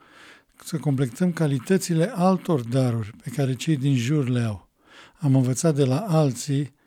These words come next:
cum să fim echilibrați în toate. În primele secole ale credinței, părinții pustiei s-au adunat odată la sfat.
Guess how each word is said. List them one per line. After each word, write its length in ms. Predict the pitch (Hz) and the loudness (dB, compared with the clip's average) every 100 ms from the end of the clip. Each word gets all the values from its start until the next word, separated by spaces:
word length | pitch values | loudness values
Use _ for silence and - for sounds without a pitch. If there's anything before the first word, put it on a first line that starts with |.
| _ - | _ -12
cum 180 | 160 | -6
să 140 | 143 143 | -4 -2
fim 220 | 117 143 | -2 0
echilibrați 800 | 131 - 127 117 135 143 117 - | 0 -2 -2 0 0 0 -2 -4
în 100 | 123 | -6
toate. 400 | - 131 113 - _ _ _ _ _ _ _ _ _ _ _ - _ | -4 -6 -6 -12 _ _ _ _ _ _ _ _ _ _ _ -20 _
În 120 | - 131 | -2 2
primele 340 | 151 180 165 | 4 4 4
secole 380 | 143 170 165 143 | 2 0 2 4
ale 160 | 131 | 4
credinței, 640 | 123 127 123 117 123 135 147 | 2 0 0 2 2 2 0
părinții 380 | 135 139 131 | 2 2 0
pustiei 460 | 143 135 - 151 147 | -4 -4 -4 -2 -2
s-au 200 | 120 139 | -2 -2
adunat 340 | 127 135 139 | 0 2 0
odată 300 | 139 127 131 | 0 -2 -2
la 120 | 127 120 | -2 -4
sfat. 500 | - - 123 - | -6 -6 -8 -10